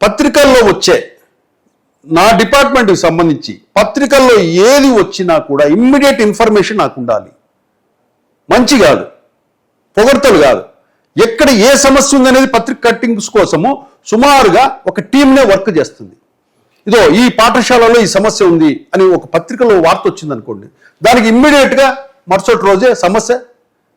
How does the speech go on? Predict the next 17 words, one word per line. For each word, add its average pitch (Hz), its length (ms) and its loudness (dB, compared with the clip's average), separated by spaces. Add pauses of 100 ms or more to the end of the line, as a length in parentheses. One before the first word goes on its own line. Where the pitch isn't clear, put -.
(320)
సాల్వ్ 190 380 0
చేయాలి. 80 260 -8 (840)
ఇక్కడ 247 200 0
ఈ 240 180 2
స్కూల్లో 269 400 2 (100)
టీచర్లు 208 500 0
లేరు 151 320 2
ఈ 185 160 0
గ్రామంలో, 151 520 0 (1300)
దానికి 240 360 2
ఆయన 196 280 2
టీం 269 280 0
వర్క్ 254 260 0
చేస్తూ 185 200 -2
సపరేట్గా 202 420 -2
పెట్టుకున్నాడు 214 500 -2
ఆయన. 104 160 -6